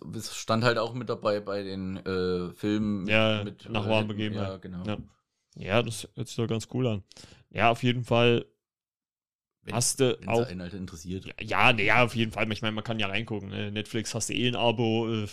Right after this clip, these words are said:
Speaker 2: wenn's einem doch nicht gefällt, kann man ja doch wieder abschalten. Denn, äh, kleiner News, Einschub kann man ja da-, dazu sagen, sie soll ja jetzt auch in Joker zwei mitspielen, ne? Also, also Todd Phillips macht ja eine
Speaker 1: Lady Gaga.
Speaker 2: Fortsetzung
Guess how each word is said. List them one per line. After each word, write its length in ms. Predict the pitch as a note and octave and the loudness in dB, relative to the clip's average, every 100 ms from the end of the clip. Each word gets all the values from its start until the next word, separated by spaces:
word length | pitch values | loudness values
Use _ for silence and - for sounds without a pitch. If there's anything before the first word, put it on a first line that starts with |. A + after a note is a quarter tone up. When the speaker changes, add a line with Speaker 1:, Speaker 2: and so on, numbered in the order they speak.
| - | -10
Speaker 2:
wenn's 180 | A2+ A2+ | -8 -4
einem 120 | G#2 G#2 | -4 -4
doch 140 | A2+ | -6
nicht 160 | A2+ - | -8 -8
gefällt, 220 | - G#2+ | -6 -4
kann 100 | A2+ | -4
man 80 | G#2+ | -6
ja 40 | |
doch 160 | A2 A#2 | -6 -6
wieder 160 | A#2+ | -4
abschalten. 460 | G#2+ - G#2+ G#2 G2+ _ _ _ _ _ _ _ _ - _ A2+ | -4 -4 -4 -4 -4 _ _ _ _ _ _ _ _ -20 _ 4
Denn, 240 | G#2 G#2+ - | 4 2 -4
äh, 380 | A#2 G#2+ G#2 G#2 - _ - - _ _ _ _ _ _ _ - | -2 0 0 -2 -8 _ -20 -20 _ _ _ _ _ _ _ -8
kleiner 440 | G2+ G2 A2 G#2+ | 0 4 4 2
News, 600 | G2+ B2 C3+ D3+ - - - _ _ _ _ _ _ | -2 -2 -2 -2 -4 -6 -12 _ _ _ _ _ _
Einschub 460 | - C3 C3 C#3+ C3 | 0 2 2 -4 -4
kann 120 | B2+ | -4
man 80 | B2 | -2
ja 60 | A#2+ | -2
da-, 160 | A#2+ | -4
dazu 340 | A2 A#2 A2 B2 | -6 -6 -6 -6
sagen, 320 | A2+ A2 A2+ | -2 -2 -2
sie 100 | G#2+ | -6
soll 180 | A2 A2 | -4 -2
ja 80 | A2+ | -2
jetzt 200 | A2 - | -4 -6
auch 140 | A2 | -8
in 120 | A2+ | -6
Joker 340 | A2+ A2+ A#2 G#2 | -4 -2 -2 -4
zwei 420 | - F#2+ B2 D#3+ _ _ _ _ _ _ _ _ _ _ - | -2 0 0 -2 _ _ _ _ _ _ _ _ _ _ -6
mitspielen, 500 | C#3 - C#3 C#3+ C3+ | -4 -4 -2 -2 -2
ne? 140 | A#2 | -4
Also, 260 | A2+ G2+ G#2 | -4 -4 -6
also 220 | G#2+ G2 | -6 -8
Todd 200 | - G#2+ | -8 -6
Phillips 320 | - C3+ - | -4 -4 -4
macht 180 | A2+ - | -10 -4
ja 60 | A2 | -4
eine 100 | G2+ | -4
Speaker 1:
Lady 180 | D3 F3+ | -10 -2
Gaga. 80 | |
Speaker 2:
Fortsetzung 520 | E3+ F3 E3 C#3+ C#3+ | 2 2 0 -4 -10